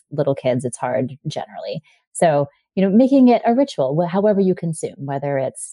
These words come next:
um, you know, whether it's an edible or a strip or a spray or a sublingual or you're smoking flower or vaping or whatever, but just to take a moment and say,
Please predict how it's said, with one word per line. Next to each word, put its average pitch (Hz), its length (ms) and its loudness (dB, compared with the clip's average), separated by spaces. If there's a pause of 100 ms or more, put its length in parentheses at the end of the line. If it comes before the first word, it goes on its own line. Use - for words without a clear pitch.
um, 131 360 -8
you 156 100 -4
know, 127 60 -2
whether 165 240 2
it's 185 120 0
an 185 80 4
edible 175 260 2
or 165 340 4
a 165 100 2 (160)
strip - 460 -4
or 170 180 4
a 165 80 2
spray 165 320 0
or 165 80 2
a 165 40 2
sublingual 170 540 2
or 175 40 4
you're 175 100 0
smoking 185 340 -4
flower 175 500 0
or 170 100 -2
vaping 180 320 0
or 185 60 0
whatever, 226 340 2
but 226 200 -8
just - 200 -14
to - 100 -20
take 320 180 -2
a 269 40 0
moment 240 260 4
and 226 100 2
say, 220 280 2